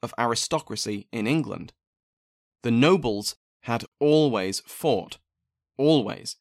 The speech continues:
It was their raison d'etre. Even with the centralisation and disarming of the nobility under the Tudors, the honour of leading armies, the positions of Lord Lieutenant, were the traditional domains of the great families of the kingdom.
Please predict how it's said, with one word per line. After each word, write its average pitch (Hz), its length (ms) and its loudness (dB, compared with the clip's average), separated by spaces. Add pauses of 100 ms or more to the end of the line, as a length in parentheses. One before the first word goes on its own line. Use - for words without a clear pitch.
It 120 80 -6
was 123 140 0
their 123 140 2
raison 117 400 0
d'etre. 151 420 -4 (320)
Even 175 380 2
with 143 200 2
the 135 120 2
centralisation 135 960 0
and 117 380 -4
disarming 139 560 4
of 117 100 -2
the 117 100 -2
nobility 123 600 0
under 110 200 -4
the 104 80 -10
Tudors, 185 480 -2 (300)
the 147 180 -2
honour 165 280 4
of 139 180 2
leading 135 360 2
armies, 151 640 -2
the 120 100 -4
positions 127 520 -2
of 104 140 -6
Lord 123 320 0
Lieutenant, 117 640 -4 (320)
were 151 140 4
the 147 160 2
traditional 147 680 0
domains 123 600 0
of 113 240 -4
the 127 80 -6
great 120 360 -6
families 117 480 -2
of 104 140 -8
the - 80 -12
kingdom. 185 440 -4